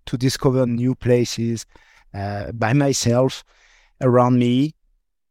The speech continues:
And, uh, yeah, I didn't get this, the, this feed of, of locations, of, um, I,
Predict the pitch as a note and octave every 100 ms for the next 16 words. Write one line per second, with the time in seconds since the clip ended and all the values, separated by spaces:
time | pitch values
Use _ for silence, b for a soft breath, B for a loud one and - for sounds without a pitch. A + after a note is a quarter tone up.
0 | _ - A#2+ C3+ D3 D#3 D3+ D3+ D3+ D3
1 | E3 G#3 D#3 - C#3 D#3 C3 F#3+ G3+ F#3+
2 | C3+ D#3 E3 - D3 C#3+ - - C3+ C#3
3 | C3+ C3+ - - E3 C#3+ - - _ -
4 | A2 D3 C#3 - D#3+ E3 - A#2+ A2+ A#2
5 | A#2+ - C3+ B2+ B2+ B2+ A#2+ b b b
6 | b -